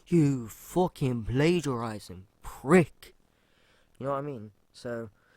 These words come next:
um, yeah, so, like, here's one,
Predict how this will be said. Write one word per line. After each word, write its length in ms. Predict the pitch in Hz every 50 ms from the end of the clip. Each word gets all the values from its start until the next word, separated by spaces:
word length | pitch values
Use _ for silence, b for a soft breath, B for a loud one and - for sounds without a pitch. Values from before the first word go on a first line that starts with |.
| b b b b
um, 180 | b 131 131 120 _ _ _ _ _ _ _ _ _ _ _ _ _ _ _ _ _ -
yeah, 240 | 170 165 135 104 101 98 -
so, 360 | - 123 131 131 123 120 - - _ _ _ _ _ _ _ -
like, 240 | 131 127 113 _ - _ _ -
here's 280 | 131 151 160 151 123 101
one, 280 | 101 101 92 92 98